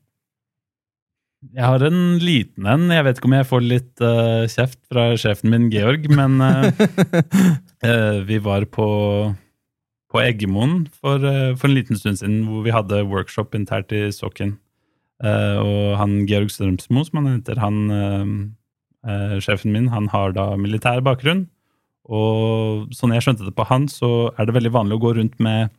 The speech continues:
Speaker 1: klistremerker fra skvadronen sin, da, som man
Speaker 2: Mm.
Speaker 1: gjerne tar med seg når man er på besøk hos andre. Da slenger opp på veggen.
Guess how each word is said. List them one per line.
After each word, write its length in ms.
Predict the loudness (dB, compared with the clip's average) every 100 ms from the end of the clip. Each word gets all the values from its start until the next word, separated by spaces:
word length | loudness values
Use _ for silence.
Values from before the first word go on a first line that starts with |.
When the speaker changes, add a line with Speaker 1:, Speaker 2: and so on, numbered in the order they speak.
| _ -20 _
Speaker 1:
klistremerker 760 | -2 -2 0 -2 0 -2 0 0
fra 160 | 0 -2
skvadronen 680 | -2 0 0 0 0 0 2
sin, 220 | 2 2
da, 120 | -4 -12
som 160 | _ 2
man 100 | 2
Speaker 2:
Mm. 40 | 4
Speaker 1:
gjerne 200 | 0 0
tar 220 | 0 0
med 140 | -2
seg 180 | -2 0
når 100 | 0
man 140 | 0 -2
er 60 | -2
på 120 | -4
besøk 300 | -2 -2 -2
hos 120 | 0
andre. 320 | 0 0 -4 -8 _ _ _ _ -6
Da 280 | -4 -2 -4 -8 -20 _ -20 -20 -4
slenger 340 | 0 2 0
opp 100 | -2
på 100 | -2
veggen. 340 | -2 -2 -4